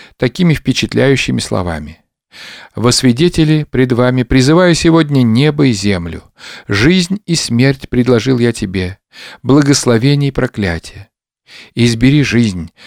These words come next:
дабы жил ты и потомство твоё, любил Господа Бога твоего, слушал глас Его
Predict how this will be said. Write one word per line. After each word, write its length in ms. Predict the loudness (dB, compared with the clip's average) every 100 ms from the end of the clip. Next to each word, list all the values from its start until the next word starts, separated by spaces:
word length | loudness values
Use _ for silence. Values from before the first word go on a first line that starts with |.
| -8
дабы 220 | -2 2
жил 300 | 2 4 2
ты 160 | 2 -2
и 160 | -4 -4
потомство 560 | -4 -2 -6 -6 -10
твоё, 420 | -8 -8 -6 -8 -12 -20 -20 -8
любил 380 | 0 2 4 2
Господа 560 | 2 0 0 -2 -4 -2
Бога 300 | 0 0 -2
твоего, 520 | -4 -4 -4 -6 -10 _ -20 -18
слушал 460 | -6 0 2 2 2
глас 420 | 2 2 2 2
Его 340 | 0 0 -2